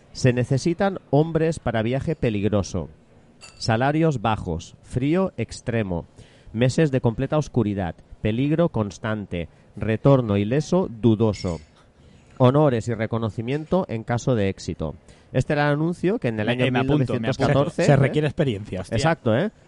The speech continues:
Speaker 1: Parece un
Speaker 2: Me ha,
Speaker 1: anuncio
Speaker 2: me ha
Speaker 1: de
Speaker 2: conquistado, me ha conquistado.
Speaker 1: Eh, exacto.
Speaker 2: Pero mira, te voy a decir una cosa. Parece, cuando escuchas esto, que dices, "¿Quién coño se apunta?". Pero mira ahora cómo, cómo Elon Musk en su empresa pide voluntarios para ir a Marte, un viaje de ida sin retorno, y hay un huevo de gente que se apunta también, ¿eh?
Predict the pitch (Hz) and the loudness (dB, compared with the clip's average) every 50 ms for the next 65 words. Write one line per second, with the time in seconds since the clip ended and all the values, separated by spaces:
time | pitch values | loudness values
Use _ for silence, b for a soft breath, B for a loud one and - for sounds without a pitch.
0 | - - 98 110 123 120 151 147 151 151 156 151 151 147 151 151 147 151 151 147 | -6 -4 -2 -2 0 0 2 2 2 4 4 4 2 2 2 0 0 -2 -2 -2
1 | 147 143 139 131 139 135 135 135 135 131 131 135 143 147 151 131 110 110 117 127 | 0 0 0 2 0 0 0 0 0 0 0 -2 -2 -4 -4 -8 -10 -10 -12 -12
2 | 123 139 139 131 117 - 117 120 120 117 117 117 110 - 117 107 104 - - 92 | -12 -14 -16 -10 -4 -2 0 2 2 2 0 0 0 -2 -2 -4 -4 -4 -4 -4
3 | 113 143 139 151 180 180 151 147 151 160 196 202 208 185 160 139 127 123 113 123 | -4 -4 -4 -6 -6 -6 -6 -6 -8 -8 -8 -10 -10 -10 -12 -10 -10 -10 -10 -10
4 | 107 95 - 151 - 147 151 147 - 202 208 208 - 147 143 139 131 - 156 151 | -12 -8 -6 -4 -2 -2 -4 -4 -4 -8 -8 -8 -8 -8 -8 -8 -10 -10 -10 -8
5 | 170 151 156 151 - 180 160 143 127 117 107 - 117 113 107 - 120 127 139 139 | -6 -6 -6 -6 -8 -8 -8 -8 -8 -8 -10 -10 -10 -10 -8 -8 -8 -8 -6 -6
6 | 135 120 107 120 139 165 156 131 117 117 113 107 98 101 117 127 127 131 139 139 | -8 -8 -8 -8 -8 -8 -8 -8 -6 -6 -6 -6 -6 -6 -6 -6 -4 -4 -2 -2
7 | 143 151 151 156 156 151 160 151 151 151 151 151 151 147 147 147 147 143 143 139 | -2 -2 -2 -4 -4 -4 -4 -6 -4 -4 -4 -6 -4 -4 -4 -6 -6 -6 -6 -6
8 | 139 135 131 117 135 135 - 143 135 135 135 135 131 131 131 131 127 127 127 120 | -6 -8 -8 -10 -10 -8 -6 -6 -6 -4 -6 -6 -6 -6 -6 -6 -6 -6 -6 -6
9 | - 131 131 139 135 127 127 127 127 123 - - 135 127 - 143 135 127 120 127 | -6 -6 -4 -4 -6 -6 -6 -6 -6 -6 -6 -8 -10 -8 -6 -6 -6 -6 -6 -6
10 | 127 131 123 135 131 120 120 117 - 131 131 127 127 127 127 127 120 127 127 127 | -6 -6 -6 -6 -6 -6 -8 -6 -6 -6 -6 -6 -4 -4 -4 -4 -4 -4 -4 -4
11 | 123 120 127 127 127 123 - 131 123 123 123 120 117 117 120 123 117 - 127 120 | -4 -6 -6 -6 -8 -8 -6 -6 -4 -4 -4 -4 -4 -4 -6 -6 -6 -8 -8 -8
12 | 120 - 131 127 123 127 127 123 - 139 131 123 123 120 123 120 123 113 117 123 | -8 -8 -8 -6 -6 -4 -6 -6 -4 -6 -6 -4 -4 -6 -6 -6 -6 -8 -6 -8
13 | 120 117 120 120 113 - 117 117 147 175 - - 123 117 113 123 143 143 131 127 | -8 -6 -8 -8 -8 -8 -10 -10 -10 -12 -10 -10 -8 -6 -6 -4 -4 -4 -4 -4
14 | 156 190 170 123 107 - 131 117 143 117 95 107 90 101 110 113 101 92 - 87 | -2 -2 -2 -4 -4 -6 -10 -10 -10 -10 -10 -10 -10 -10 -10 -10 -10 -10 -10 -12
15 | 90 85 80 - - - - | -14 -16 -18 -20 -20 -18 -18